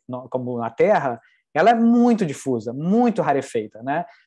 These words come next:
Então, não é tão fácil achar algum sinal dela, embora a princípio ela está presente. Imagina, um quilo distribuído nos zilhões e zilhões de toneladas que é, é, que é a, a, a, a nossa Terra, né? Então, esse que é um dos desafios.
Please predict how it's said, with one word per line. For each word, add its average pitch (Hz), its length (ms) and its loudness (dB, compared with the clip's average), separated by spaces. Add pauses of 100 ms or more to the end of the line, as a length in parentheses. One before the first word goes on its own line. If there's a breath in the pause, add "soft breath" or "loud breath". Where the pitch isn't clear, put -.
(140)
Então, 185 260 0
não 220 100 0
é 233 100 6
tão 240 300 2
fácil 185 540 0
achar 220 180 0
algum 208 160 0
sinal 208 380 0
dela, 185 240 4
embora 175 240 4
a - 20 -6
princípio 190 340 -2
ela 226 60 0
está 220 260 -2
presente. 208 400 -2
Imagina, 190 300 -2
um 170 100 -2
quilo 247 480 0 (360)
distribuído 175 760 0 (360 soft breath)
nos 143 160 -4
zilhões 175 380 2
e - 20 -2
zilhões 165 300 2
de - 20 -18
toneladas 147 360 0
que - 120 0
é, 147 180 4
é, 139 100 2
que 139 160 0
é 135 40 4
a, 127 140 6
a, 123 240 0 (120)
a, 120 380 -4
a 123 40 -6
nossa 123 360 -4
Terra, 113 380 -4
né? 156 180 -4 (1120 soft breath)
Então, 170 220 0
esse 185 180 -2
que - 80 -2
é 202 160 2
um 220 140 4
dos 233 120 4
desafios. 151 580 -4